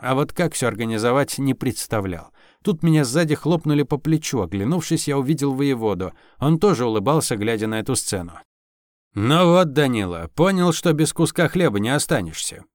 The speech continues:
А это ты только вчера зуб архимандриту вырвал. Завтра у тебя народу не в пример больше будет.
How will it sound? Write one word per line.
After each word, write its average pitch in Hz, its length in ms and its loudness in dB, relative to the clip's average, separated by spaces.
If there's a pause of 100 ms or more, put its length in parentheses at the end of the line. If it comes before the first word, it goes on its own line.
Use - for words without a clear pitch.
А 110 140 -4
это 139 220 2
ты 151 120 2
только 151 380 2
вчера 135 640 2
зуб 113 340 0
архимандриту 113 800 0
вырвал. 104 420 0 (280)
Завтра 180 360 2
у 165 60 4
тебя 165 240 2
народу 156 380 4
не 147 160 2
в - 80 -8
пример 135 380 2
больше 131 440 0
будет. 95 520 -4